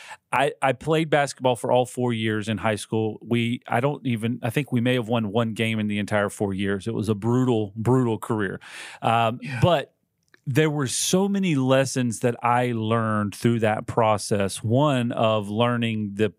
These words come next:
Speaker 1: the, the struggles of wanting, of being so competitive and constantly losing, um, to then understanding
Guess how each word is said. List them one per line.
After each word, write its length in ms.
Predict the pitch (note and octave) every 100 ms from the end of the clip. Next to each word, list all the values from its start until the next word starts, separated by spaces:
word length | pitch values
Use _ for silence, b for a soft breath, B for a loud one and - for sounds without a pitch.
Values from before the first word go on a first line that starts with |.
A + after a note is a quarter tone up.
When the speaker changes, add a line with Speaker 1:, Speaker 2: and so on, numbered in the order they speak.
| _
Speaker 1:
the, 160 | B2+ A#2 - _
the 200 | - A#2
struggles 600 | G2+ - - A#2 G#2+ G#2 -
of 340 | A#2+ A2 G2 -
wanting, 360 | B2+ D#3 C#3 -
of 220 | A#2+ G#2
being 220 | C#3 C3
so 200 | - C3
competitive 640 | - A2+ C3 B2 A2+ G#2+ -
and 260 | A#2 G#2 G2+
constantly 640 | A#2+ B2 A#2 A#2+ G#2 G2+
losing, 540 | G2+ A#2+ A2 G2 F#2 B B B B B
um, 320 | A2+ A2 A2
to 160 | A#2 B2
then 280 | A2 C3 C3
understanding 760 | C3+ B2+ A2+ - B2 A#2+ A#2